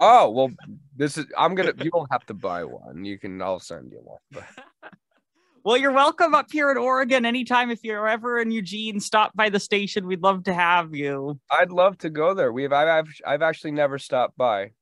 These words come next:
Speaker 1: you guys before, and you've been very, very supportive. So I, I thank you for that, even though I haven't been there yet. But when I do get there, we're gonna have a nice dance party.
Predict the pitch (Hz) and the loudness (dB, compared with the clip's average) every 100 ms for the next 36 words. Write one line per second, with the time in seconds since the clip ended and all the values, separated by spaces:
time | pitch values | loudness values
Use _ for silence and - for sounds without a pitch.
0 | - 107 104 98 92 95 107 98 101 104 | -18 -10 -6 -6 -8 -12 -6 -4 -6 -10
1 | 98 104 101 113 110 107 107 98 - - | -10 -8 -2 -2 -2 -4 -6 -8 -14 -12
2 | 98 87 80 - 90 90 _ 92 95 - | -10 -10 -14 -14 -12 -14 _ -14 -12 -10
3 | 98 - 104 - 90 - 82 78 82 - | -10 -8 -10 -12 -20 -18 -12 -10 -10 -10
4 | 113 110 104 104 98 104 92 92 92 87 | -10 -4 0 0 -2 -4 -6 -10 -12 -12
5 | 85 78 - 87 98 101 101 151 160 123 | -10 -10 -10 -12 -10 -8 -4 0 0 0
6 | 113 - 107 101 98 101 92 95 92 92 | -2 -2 -4 -4 -6 -10 -8 -8 -8 -8
7 | 92 _ _ - 90 87 _ 76 76 92 | -8 _ _ -12 -10 -12 _ -12 -12 -14